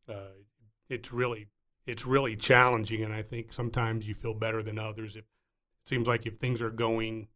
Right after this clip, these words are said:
well, uh, at work or at home, uh, you know, you're like, "Well, I'm on the right path." But I think it's, it's usually those jarring things that come along that,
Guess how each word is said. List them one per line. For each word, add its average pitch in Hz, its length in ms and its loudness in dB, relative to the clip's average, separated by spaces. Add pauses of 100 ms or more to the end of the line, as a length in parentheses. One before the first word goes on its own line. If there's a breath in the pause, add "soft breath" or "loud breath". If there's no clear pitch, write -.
(140)
well, 120 460 4 (480)
uh, 107 260 -10 (100)
at 113 120 -10
work 117 560 0
or 110 240 -2
at 107 100 -6
home, 110 500 0 (460)
uh, 104 320 -14 (280)
you 117 80 -10
know, 110 100 -4
you're 110 180 -2
like, 110 140 -6
"Well, 170 280 4
I'm 156 160 6
on 139 120 6
the 120 60 0
right 107 240 -6
path." 101 280 -6 (800)
But 123 100 2
I 123 80 4
think 127 220 0
it's, - 240 -10 (100)
it's 120 200 -8
usually 123 280 6
those 110 260 0 (200)
jarring 117 580 6
things 110 420 -8
that 110 160 -20
come 113 180 -6
along 110 480 -4
that, 107 140 -14